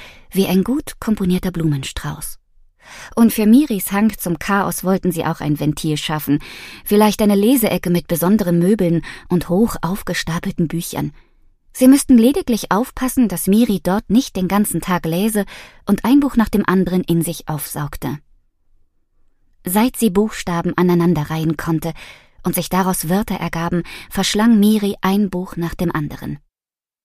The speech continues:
Astrid Lindgren hatte sie am meisten gemocht. Nur einmal wollte sie wie Ronja Mattisdottir allem trotzen, was sich ihr in den Weg stellte, oder sich in Cornelia Funkes Tintenwelt hineinlesen lassen.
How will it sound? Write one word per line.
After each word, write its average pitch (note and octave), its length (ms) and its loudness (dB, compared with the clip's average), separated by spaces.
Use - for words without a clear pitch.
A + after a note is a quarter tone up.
Astrid G3+ 400 -2
Lindgren F#3 540 4
hatte F3 200 -2
sie D#3+ 160 -4
am E3 160 0
meisten E3 440 -2
gemocht. D#3 420 -6
Nur B3+ 260 6
einmal A#3 500 4
wollte G3+ 240 0
sie F3+ 240 -2
wie F3 100 -2
Ronja G3 400 4
Mattisdottir F3+ 680 -2
allem E3+ 300 0
trotzen, D3+ 500 -6
was - 180 -8
sich E3 160 -6
ihr D#3+ 100 -2
in D#3+ 80 -2
den E3 240 -2
Weg F3 200 -2
stellte, D3+ 500 -6
oder G#3 180 4
sich G3+ 180 -2
in G#3 120 2
Cornelia G#3 440 2
Funkes A3 380 -2
Tintenwelt E3 560 -2
hineinlesen E3 720 0
lassen. E3 380 -8